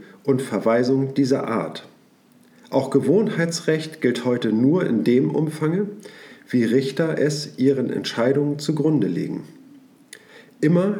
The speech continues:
geht es um das pauschale Zitieren von in sich hochkomplexen Umweltsachverhalten mit der Folge, dass im Rechtsverfahren die Meinung von Experten oder gutachtenden Organisationen zählt,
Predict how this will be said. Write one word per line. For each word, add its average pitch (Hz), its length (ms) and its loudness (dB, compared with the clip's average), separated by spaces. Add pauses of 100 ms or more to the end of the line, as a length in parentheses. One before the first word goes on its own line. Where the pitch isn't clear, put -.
(120)
geht 151 220 2
es 139 160 -2
um 123 220 0
das 113 240 -2
pauschale 156 600 -2
Zitieren 123 840 -2 (440)
von 139 400 0
in 113 140 0
sich 143 320 0 (120)
hochkomplexen 151 840 -2
Umweltsachverhalten 107 1300 -2 (520)
mit 151 200 2
der 110 100 2
Folge, 131 580 0 (340)
dass 120 220 0
im 107 140 -2
Rechtsverfahren 120 1000 -2 (100)
die 107 100 0
Meinung 143 360 2
von 147 300 -4
Experten 113 920 -4 (340)
oder 131 200 2
gutachtenden 135 840 -2
Organisationen 110 1080 0
zählt, 101 600 -2